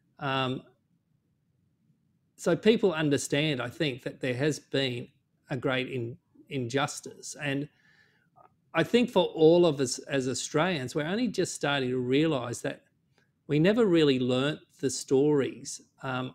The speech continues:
of our First, um, Nations people when we were at school. We learnt the stories of colonisation. And, um, I had a profound moment on a flight as a young person when I was about twenty-three,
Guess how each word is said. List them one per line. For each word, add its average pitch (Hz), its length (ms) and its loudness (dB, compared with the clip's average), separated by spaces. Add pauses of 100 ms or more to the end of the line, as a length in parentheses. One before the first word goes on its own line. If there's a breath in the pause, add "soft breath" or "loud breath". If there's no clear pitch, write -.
of 135 440 -2 (920)
our 131 380 -4
First, 135 640 -4 (320)
um, 123 260 -6
Nations 127 460 -4
people 151 380 -2
when 127 140 -4
we 123 120 -2
were 120 80 -4
at - 160 -12
school. 160 440 2
We 139 160 2
learnt 156 440 -2
the 160 80 -2
stories 139 340 0
of 123 80 -6
colonisation. 127 1040 -6 (1160)
And, 135 420 -6
um, 131 280 -2
I 180 140 2
had 165 100 4
a 135 40 0
profound 135 500 0
moment 131 380 0
on 123 100 -6
a 117 40 -4
flight 139 440 -2
as 123 160 -6
a 123 40 0
young 123 260 -2
person 131 360 -4
when 123 80 -6
I 123 60 -4
was 117 100 -6
about 131 180 -8
twenty-three, 131 960 -2